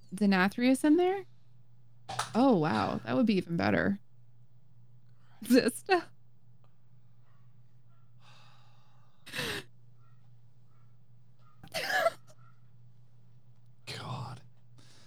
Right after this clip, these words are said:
Speaker 2: So I've just been showing this trailer in the lower corner before we even talked about it because it is just a badass trailer.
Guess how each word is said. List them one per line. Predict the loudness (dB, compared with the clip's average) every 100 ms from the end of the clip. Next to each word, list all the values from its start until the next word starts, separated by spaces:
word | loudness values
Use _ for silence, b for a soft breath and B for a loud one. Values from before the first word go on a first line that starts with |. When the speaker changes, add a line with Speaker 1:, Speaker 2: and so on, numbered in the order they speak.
| -20 -20 -20 -20 -20 -20 -20 -20 -20 -2
Speaker 2:
So | 12
I've | 12 12
just | 8
been | 8
showing | 12 12 12
this | 12 10
trailer | 10 12 12
in | 10
the | 8
lower | 6 6 4
corner | 4 4 6
before | 4 2 2 2
we | 2
even | 2 0
talked | -2 0 2 2
about | 0 2 4
it | 2 -2
because | -2 -2 0
it | -2
is | -4
just | -2 -4 -2
a | -4 -6 -8 -12 -14 -16 -2
badass | 4 6 8 4 2 0 0 -4 -6 -10
trailer. | 0 4 4 4 2 0 -2